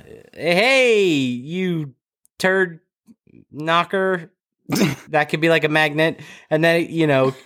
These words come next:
Speaker 1: there could be a bunch of 'em. It'd be,
Speaker 2: It's,
Speaker 1: I think
Speaker 2: um,
Speaker 1: it's a great
Speaker 2: I mean,
Speaker 1: idea.
Speaker 2: uh,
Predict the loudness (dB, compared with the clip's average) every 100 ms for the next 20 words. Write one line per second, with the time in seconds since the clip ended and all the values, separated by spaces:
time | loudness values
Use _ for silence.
0 | -20 _ _ _ _ _ _ -8 -4 0
1 | 0 0 -4 -8 -14 -16 -14 -14 -8 -4
2 | -2 0 2 2 2 0 -2 -2 -2 -4